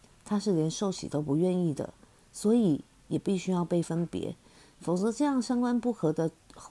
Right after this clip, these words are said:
伴侣，要如何能够一起建立出基督化的家庭、传福音的家庭、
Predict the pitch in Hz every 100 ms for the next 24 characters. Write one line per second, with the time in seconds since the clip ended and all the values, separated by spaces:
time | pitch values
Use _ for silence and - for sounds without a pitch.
0 | - 247 180 143 73 - - - - -
1 | 254 196 180 175 151 147 165 190 220 -
2 | 151 127 202 175 175 170 - 165 165 -
3 | - - - 196 190 185 190 156 139 165
4 | 160 - 165 196 - - - 165 196 -
5 | 156 160 156 143 147 147 - -